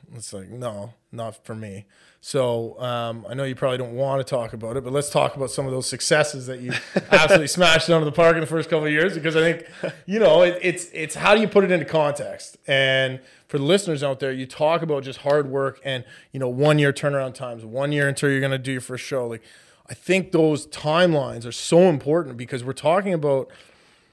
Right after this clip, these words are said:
Speaker 1: you know, if someone's gonna make a jump or someone's worried about it, and we ask the question, like I said in the podcast, "Why not me? Why not now?"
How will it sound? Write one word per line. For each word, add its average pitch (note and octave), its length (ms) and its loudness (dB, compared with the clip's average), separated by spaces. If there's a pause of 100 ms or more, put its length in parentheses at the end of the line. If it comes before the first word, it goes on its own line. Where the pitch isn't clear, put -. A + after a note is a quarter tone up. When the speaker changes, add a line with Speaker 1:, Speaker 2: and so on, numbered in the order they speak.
(200)
Speaker 1:
you C3+ 100 -4
know, B2+ 160 -2
if B2+ 180 -8
someone's F#3 300 2
gonna F3+ 120 4
make D3+ 200 2
a C3 40 -6
jump A#2+ 300 -6
or A#2 40 -10
someone's D#3+ 300 -4
worried C#3 280 2
about A#2+ 280 -4
it, G#2+ 220 -14
and B2+ 140 -6
we B2+ 100 -4
ask B2+ 240 -4
the C3+ 60 -10
question, B2+ 360 -4
like A2+ 200 -10
I - 20 -10
said G#2+ 240 -8
in G#2+ 80 -14
the A2+ 80 -12
podcast, G#2 580 -14
"Why C3+ 280 2
not G3+ 200 4
me? D3+ 140 2
Why C#3 240 0
not C3 220 -6
now?" B2+ 420 -2